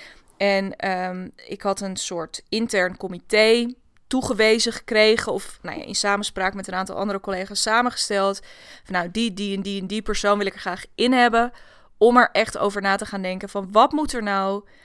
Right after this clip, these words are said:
eh, tijdens die conferentie gebeuren, ehm, om het tot een succes te maken. Dus wat zijn nou onze doelen? Ehm,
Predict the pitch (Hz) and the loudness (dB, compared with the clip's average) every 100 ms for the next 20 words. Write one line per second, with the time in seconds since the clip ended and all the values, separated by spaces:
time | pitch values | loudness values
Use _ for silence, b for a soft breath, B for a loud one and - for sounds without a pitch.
0 | b b _ 160 180 - _ - 233 262 | b b _ -6 -6 -10 _ 6 6 6
1 | 254 240 - 220 - 196 202 - 208 - | 2 -4 -4 -4 -2 -2 -2 -4 -8 -8
2 | 190 175 233 254 262 254 302 - - 196 | -4 2 6 6 6 2 -4 -10 -8 -6
3 | 196 196 - - 220 214 214 - 196 - | -6 -8 -4 2 4 4 0 -4 -8 -2
4 | 202 196 - 196 - 196 - 185 160 - | -2 -2 -8 -4 -2 0 -2 -4 -8 -10
5 | - 190 202 - 110 208 - 220 214 208 | -12 -14 -14 -12 -8 -6 -2 -2 0 -2
6 | 208 175 220 240 226 208 208 B B B | -6 -4 2 4 6 4 2 B B B
7 | B - - 190 190 190 190 | B -10 -6 -4 -4 -6 -8